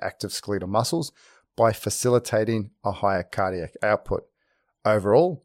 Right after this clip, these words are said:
higher volume of red blood cells equals higher athletic performance. Back to the hormones, there was a significant increase in testosterone concentrations and also the testosterone to cortisol ratio, and this was observed at the first session of work with B F R.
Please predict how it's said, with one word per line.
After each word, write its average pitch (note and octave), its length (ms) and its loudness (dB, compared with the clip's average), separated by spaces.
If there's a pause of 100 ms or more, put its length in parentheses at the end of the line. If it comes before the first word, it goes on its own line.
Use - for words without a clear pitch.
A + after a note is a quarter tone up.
higher C3+ 240 8
volume A2 360 4
of F#2+ 120 -6
red F#2 180 2
blood A#2+ 200 4
cells B2 480 4 (200)
equals A2+ 460 -2
higher G2 340 2
athletic F2 460 -4
performance. - 680 -6 (440)
Back C#3+ 140 2
to C3+ 100 2
the A#2+ 60 4
hormones, D3+ 640 -2 (280)
there A#2+ 120 2
was A2+ 220 4
a A2+ 40 -2
significant A2 540 -4
increase A2+ 420 -4
in G2+ 180 -8
testosterone A2 640 -2
concentrations C3 800 -2 (340)
and D3 140 2
also D3 440 6
the A2+ 160 0
testosterone A2+ 680 0
to G2+ 60 -6
cortisol G2+ 540 0
ratio, F#2 580 0 (460)
and B2 100 2
this D3 160 2
was B2+ 120 -2
observed G#2+ 500 2
at - 100 -10
the - 40 -20
first - 380 0
session A2 260 -2
of G2 60 -4
work F#2+ 260 -2
with - 140 -18
B G2 120 -6
F - 200 -8
R. E2+ 280 -6